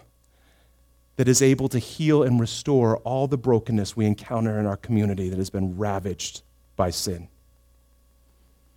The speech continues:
That means that as we actively seek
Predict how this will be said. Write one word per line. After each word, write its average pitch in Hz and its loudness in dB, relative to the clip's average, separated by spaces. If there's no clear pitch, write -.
That 131 4
means 131 6
that 127 8
as 120 4
we 123 2
actively 139 2
seek - 0